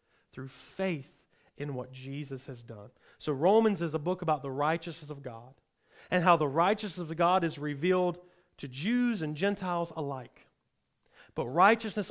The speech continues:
only comes through the shed blood of Jesus Christ and only comes through faith in what Christ has done.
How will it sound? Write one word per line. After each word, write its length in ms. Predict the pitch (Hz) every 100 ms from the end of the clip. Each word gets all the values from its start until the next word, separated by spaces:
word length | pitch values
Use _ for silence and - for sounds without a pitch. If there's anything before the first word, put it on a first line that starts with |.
| -
only 340 | 220 269 269
comes 640 | 240 214 151 120 117 - _ _ _ _ _ _ _ _ _ _
through 120 | 160
the 100 | 131
shed 360 | - - 185 165
blood 180 | 180 170
of 120 | 143
Jesus 420 | 165 160 143 -
Christ 460 | - 127 113 - _ - -
and 100 | 175 190
only 300 | 247 294 285
comes 400 | - 226 185 -
through 180 | 170
faith 840 | 143 - - 220 190 156 - - _ _ _ _ _ _ _ -
in 100 | 165
what 140 | 160
Christ 420 | - 190 185 -
has 160 | 170 143
done. 400 | 151 131 120